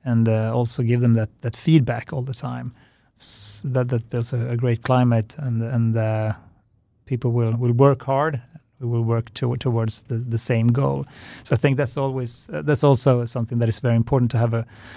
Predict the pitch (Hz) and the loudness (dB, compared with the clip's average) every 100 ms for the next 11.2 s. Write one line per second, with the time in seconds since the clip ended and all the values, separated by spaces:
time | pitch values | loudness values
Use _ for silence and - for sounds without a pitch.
0 | - - - 151 135 139 - 143 127 123 | -20 -6 2 4 4 0 -2 -2 0 -2
1 | 131 123 117 139 131 120 117 113 113 117 | -2 -2 -2 -2 -2 -2 -4 -4 -4 -4
2 | - 123 131 135 - 120 - - 117 - | -2 0 0 0 -4 -8 -8 -8 -6 -6
3 | - - 135 123 - 135 120 117 117 113 | -6 2 4 4 0 -10 -8 -4 -2 -2
4 | 117 - - - - 131 120 120 117 - | -4 -16 -20 -20 -6 -2 -2 -4 -6 -8
5 | - - _ - - - - 135 131 120 | -12 -16 _ -12 -8 -6 0 2 2 0
6 | 113 110 107 95 - - 160 120 113 110 | -2 -4 -8 -12 -18 -14 -10 -4 0 2
7 | 110 117 110 - 113 110 113 110 110 - | 2 2 2 -2 -2 -2 0 0 0 -4
8 | - - _ _ _ _ - - - 120 | -20 -20 _ _ _ _ -20 -12 -4 -2
9 | 113 113 110 107 - - 139 131 123 117 | 0 -2 -2 -4 -10 -4 2 4 4 2
10 | 127 120 120 113 117 113 113 123 127 113 | 2 4 4 2 2 2 4 4 4 0
11 | 113 | -4